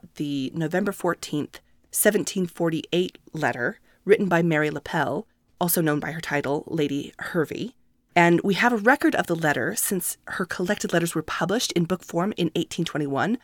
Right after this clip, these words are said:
But again, we don't have the original copy. But in, you know, in the publication, this is what it says. Um, so Lady Hervey was a close friend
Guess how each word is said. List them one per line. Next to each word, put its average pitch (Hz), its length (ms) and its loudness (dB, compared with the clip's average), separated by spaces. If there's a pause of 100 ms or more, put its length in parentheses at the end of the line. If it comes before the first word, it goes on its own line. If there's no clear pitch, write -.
(300)
But 190 100 4
again, 180 220 4
we 185 140 -2
don't - 160 0
have 170 160 -2
the 165 160 -2
original 156 380 0
copy. - 460 -4 (440)
But - 300 4
in, 190 200 4
you 175 120 2
know, 127 120 0
in 202 180 4
the 202 60 4
publication, 170 720 0 (140)
this - 160 -2
is 165 100 2
what 143 120 4
it - 100 -4
says. - 280 0
Um, - 180 2
so - 120 2
Lady 202 220 4
Hervey 180 440 2 (280)
was 156 360 2 (140)
a - 80 -4
close - 260 2
friend 165 460 0